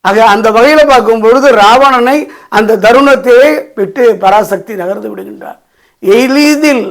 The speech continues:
ராவணனை வீழ்த்துகின்றான் ராமன். இதில் ஒரு விஷயம் எனக்கு என்ன தெரிஞ்சதுன்னா, ராவணன் அழைத்தான் அம்மா என்று, அழைத்ததும் ஓடி வந்தாள்.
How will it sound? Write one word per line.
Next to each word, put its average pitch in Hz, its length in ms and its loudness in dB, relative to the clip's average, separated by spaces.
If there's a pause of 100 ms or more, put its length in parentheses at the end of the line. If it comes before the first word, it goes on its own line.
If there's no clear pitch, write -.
(180)
ராவணனை 208 560 2
வீழ்த்துகின்றான் 196 720 -8 (640)
ராமன். 196 440 -2 (320)
இதில் 214 220 -2
ஒரு 214 180 0
விஷயம் 262 380 -2
எனக்கு 269 220 -2
என்ன 240 200 -2
தெரிஞ்சதுன்னா, 208 680 -4 (640)
ராவணன் 294 580 2
அழைத்தான் 226 560 2
அம்மா 214 360 -2
என்று, 214 280 -6 (420)
அழைத்ததும் 302 680 2
ஓடி 233 160 2
வந்தாள். 196 380 -2